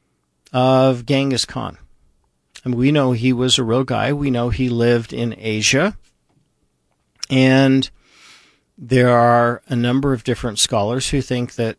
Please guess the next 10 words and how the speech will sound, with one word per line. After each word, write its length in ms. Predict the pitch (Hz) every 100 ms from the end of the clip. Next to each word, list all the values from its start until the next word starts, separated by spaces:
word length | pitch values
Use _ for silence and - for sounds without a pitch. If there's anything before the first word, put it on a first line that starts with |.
| _ _ _ _ _ _
his 880 | - - 143 135 131 127 - - - _ _ _ _ _ _ _ _ _ _ _ _ _ _ _ _ _
ancestors, 880 | 143 139 131 127 117 - 143 156 -
or 160 | 120 117
some 380 | - 131 127
who 280 | 113 127 123
are 220 | 113 104
related 600 | 104 113 113 113 120 117
to 40 | 98
him, 260 | 117 120
reached 440 | 131 113 - -